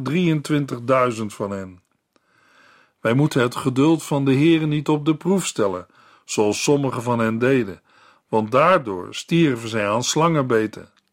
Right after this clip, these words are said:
En mopper niet tegen God, zoals sommigen van hen, want daardoor trof hun de dood.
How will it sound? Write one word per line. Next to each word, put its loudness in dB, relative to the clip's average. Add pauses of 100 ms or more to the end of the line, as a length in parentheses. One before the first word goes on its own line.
(580)
En 0
mopper 2
niet 0
tegen 0
God, -4 (340)
zoals 0
sommigen 0
van 0
hen, -2 (520)
want 0
daardoor 2
trof 0
hun -2
de -2
dood. -2